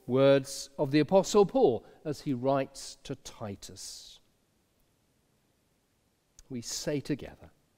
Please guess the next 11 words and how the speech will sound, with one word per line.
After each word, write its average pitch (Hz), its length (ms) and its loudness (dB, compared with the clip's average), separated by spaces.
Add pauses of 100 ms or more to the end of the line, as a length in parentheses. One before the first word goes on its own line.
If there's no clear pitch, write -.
(2000)
But 156 140 6
when 202 240 12
the 202 100 10
kindness 196 1080 6
and 139 340 2
love 190 240 10
of 147 180 8
God 185 260 10
our 151 160 8
Saviour 165 560 4
appeared, 139 580 -4